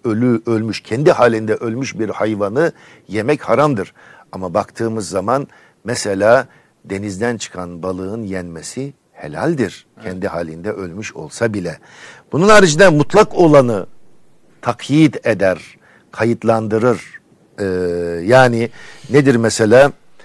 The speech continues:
Speaker 1: Ee, Allah Celle Celaluhu Kur'an'da kolayınıza geleni okuyun diye emreder. Sevgili Peygamberimiz de Fatiha suresini namazda okunmamız gerektiğini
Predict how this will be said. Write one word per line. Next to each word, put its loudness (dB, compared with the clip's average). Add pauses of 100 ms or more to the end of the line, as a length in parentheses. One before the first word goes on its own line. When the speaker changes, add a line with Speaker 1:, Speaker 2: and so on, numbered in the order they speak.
(300)
Speaker 1:
Ee, -6 (500)
Allah 4
Celle 4
Celaluhu 6 (440)
Kur'an'da 2 (340)
kolayınıza 0
geleni 2
okuyun 2
diye 0 (400)
emreder. 2 (360)
Sevgili -2
Peygamberimiz 2
de 4 (360)
Fatiha -4
suresini -4
namazda -2
okunmamız -6
gerektiğini 0